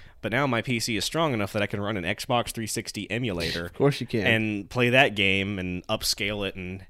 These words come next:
Speaker 1: have it run at a higher frame rate, all that fancy stuff. And, you know, it's like, it's,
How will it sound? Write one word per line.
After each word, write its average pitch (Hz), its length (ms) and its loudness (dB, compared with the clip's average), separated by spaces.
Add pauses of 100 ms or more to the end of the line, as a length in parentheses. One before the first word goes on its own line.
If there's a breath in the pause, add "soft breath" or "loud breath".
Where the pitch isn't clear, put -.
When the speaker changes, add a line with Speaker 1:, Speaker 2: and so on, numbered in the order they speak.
Speaker 1:
have 107 180 -4
it 90 80 -6
run 98 180 -2
at 92 80 -2
a 90 40 -2
higher 98 280 0
frame 104 340 -4
rate, 104 120 -2
all 123 140 2
that 101 200 -2
fancy 107 360 -2
stuff. 90 380 -4
And, 90 140 -8 (680 soft breath)
you 175 100 6
know, 131 160 6
it's 131 160 0
like, 113 300 2 (160)
it's, 156 180 0